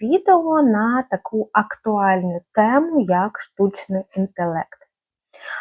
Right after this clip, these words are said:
Бо наразі бачу багато страхів, багато сумнівів на рахунок того, чи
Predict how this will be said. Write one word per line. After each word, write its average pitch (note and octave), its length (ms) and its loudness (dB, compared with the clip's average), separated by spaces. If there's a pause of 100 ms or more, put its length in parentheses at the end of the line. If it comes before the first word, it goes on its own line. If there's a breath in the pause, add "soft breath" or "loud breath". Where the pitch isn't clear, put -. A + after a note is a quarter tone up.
(280 loud breath)
Бо A3+ 500 4
наразі C4+ 840 2
бачу G3+ 600 0
багато F#3 1040 0
страхів, C4+ 840 2
багато G3 800 2
сумнівів C#4+ 720 2
на G3+ 160 0
рахунок F#3+ 600 -6
того, D#4 480 4
чи G3 560 0